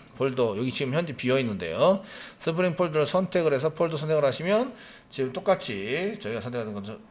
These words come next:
한 것처럼 제 이니셜 밑에 워크스페이스 밑에 스프링이라는 폴더를 할 거다 해주시고요. 스프링 할 때는 다시는 물어보지 않으셔야 돼, 돼요. 그러니까 use this the default and do not ask again. 다시 물어보지 마라 라고 해주시면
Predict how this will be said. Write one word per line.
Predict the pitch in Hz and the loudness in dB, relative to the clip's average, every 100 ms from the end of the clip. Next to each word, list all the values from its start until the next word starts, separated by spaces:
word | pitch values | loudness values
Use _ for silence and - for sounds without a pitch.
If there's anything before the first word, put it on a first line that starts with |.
| - | -18
한 | 110 131 | -10 -8
것처럼 | 127 - 156 190 202 | -6 2 4 4 4
제 | 120 | -2
이니셜 | 120 120 139 | -2 -2 -2
밑에 | 117 - 147 | -4 -4 -2
워크스페이스 | 107 - - 113 - | -2 -6 -10 -10 -10
밑에 | - 113 | -12 -10
스프링이라는 | 104 - 147 147 147 - 107 101 95 | -10 -6 -4 -4 -6 -8 -12 -12 -8
폴더를 | 135 123 117 185 190 | -6 -6 -4 -4 -4
할 | 170 | -6
거다 | 135 143 - - - - - - _ - _ - - - - - - - - - | -2 0 -2 -12 -20 -20 -20 -20 _ -20 _ -20 -20 -12 -12 -10 -20 -20 -20 -8
해주시고요. | 185 190 233 180 | -6 -4 -2 0
스프링 | 180 - 269 262 | -2 -4 -2 2
할 | 247 | 2
때는 | 240 220 220 | 2 0 0
다시는 | 139 - 202 147 | -2 -2 -2 -2
물어보지 | 147 175 180 170 | -2 -2 0 0
않으셔야 | 123 120 127 | 0 -2 -4
돼, | 98 85 - - | -6 -10 -12 -18
돼요. | - 107 90 | -6 -6 -6
그러니까 | 120 120 | -8 -6
use | 113 123 147 151 208 247 - - - - - | -4 -2 -2 -2 -2 -2 -8 -18 -20 -20 -8
this | 123 147 151 - | -2 -2 -2 -4
the | 151 | -4
default | 135 131 127 156 165 160 - | -2 -6 -2 -2 -2 -4 -4
and | 170 170 160 165 170 156 | -2 0 0 2 0 -2
do | 143 | 0
not | 151 147 | 2 2
ask | 131 120 120 | 0 -2 -6
again. | 110 110 87 | -4 -6 -6
다시 | 90 104 | -8 -10
물어보지 | 117 113 110 101 | -6 -6 -6 -8
마라 | 95 82 101 160 202 | -8 -6 -2 0 -2
라고 | 117 110 117 | -4 -8 -6
해주시면 | 151 190 - 160 208 | -8 -8 -10 -8 -8